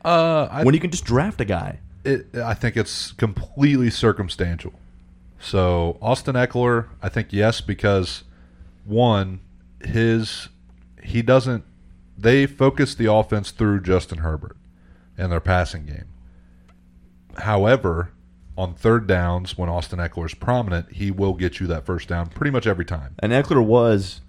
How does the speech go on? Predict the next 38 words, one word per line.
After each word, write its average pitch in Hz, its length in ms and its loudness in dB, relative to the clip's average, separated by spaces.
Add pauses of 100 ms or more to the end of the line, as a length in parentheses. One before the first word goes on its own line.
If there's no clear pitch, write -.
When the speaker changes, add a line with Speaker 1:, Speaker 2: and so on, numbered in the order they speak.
(200)
Speaker 2:
one 104 200 2
of 95 100 -4
ten 113 300 0
guys 107 300 2
who 110 80 2
had 98 80 4
a 90 40 -2
hundred 101 380 -4
catches 90 520 -2 (140)
last 87 260 -8
year. 76 220 -10 (120)
Speaker 1:
And 95 360 0
yes, 92 180 6
Speaker 2:
Not 113 200 8
Speaker 1:
the 92 80 0
Speaker 2:
ten 135 160 4
Speaker 1:
du- 139 60 6
Speaker 2:
running 165 200 6
backs, 90 260 -2
ten 117 280 0
pe-, 127 160 -4
players 117 420 0
total 110 360 0
that 85 100 -4
had 98 100 0
a 95 60 0
hundred 92 220 -2
catches. 101 180 0
Speaker 1:
Yeah, 90 160 4
the, 85 160 -4
the 85 180 -6
dual 120 300 6
aspect 92 540 0
he 98 120 0
is 82 200 -2
very 104 380 4
dominant 92 460 0
in, 87 320 -2